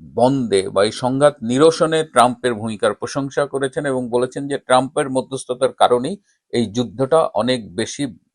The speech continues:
ব্যাপ্তি লাভ করেনি, এটা অল্প দিনেই থেমে গেছে। So পাকিস্তান ট্রাম্পের ভূমিকাটা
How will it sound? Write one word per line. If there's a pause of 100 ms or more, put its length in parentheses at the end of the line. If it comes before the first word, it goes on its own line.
(140)
ব্যাপ্তি
লাভ
করেনি,
এটা (460)
অল্প
দিনেই (120)
থেমে
গেছে। (380)
So
পাকিস্তান (480)
ট্রাম্পের
ভূমিকাটা